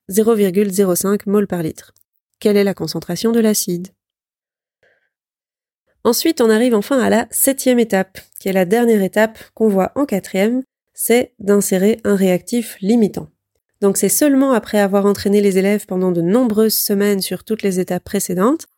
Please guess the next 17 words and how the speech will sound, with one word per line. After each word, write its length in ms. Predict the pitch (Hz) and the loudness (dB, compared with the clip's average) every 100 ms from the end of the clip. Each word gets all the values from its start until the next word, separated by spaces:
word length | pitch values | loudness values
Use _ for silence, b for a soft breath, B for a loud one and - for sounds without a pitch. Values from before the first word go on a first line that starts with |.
| _ _ - | _ _ -2
et 80 | |
m'être 160 | 190 185 | 0 0
vraiment 260 | 185 233 233 | 0 2 2
assuré 380 | 208 208 208 | 2 0 -2
que 40 | 202 | -2
tout 200 | 233 214 | -4 -2
est 20 | |
bien 200 | 185 185 | -2 -2
acquis, 300 | 175 175 269 - _ _ _ | -4 -4 -6 -8 _ _ _
que 100 | 262 | 0
je 100 | 233 | 2
vais 100 | 214 | 2
introduire 500 | 190 - 180 196 233 | 0 -2 -2 0 0
le 80 | 190 | 0
concept 520 | - 180 202 214 - | -4 -4 -4 -4 -2
de 200 | 185 196 | -2 0
réactif 640 | - 202 190 175 - 214 | -2 0 0 0 -4 -4